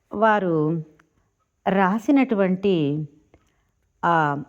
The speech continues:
అక్షరమణమాలను భక్తులు గానం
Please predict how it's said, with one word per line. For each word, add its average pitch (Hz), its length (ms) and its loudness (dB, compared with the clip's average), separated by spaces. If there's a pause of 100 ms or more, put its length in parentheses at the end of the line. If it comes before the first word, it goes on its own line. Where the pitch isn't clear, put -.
(480)
అక్షరమణమాలను 190 1120 0 (1120)
భక్తులు 254 600 -2 (1300)
గానం 208 380 2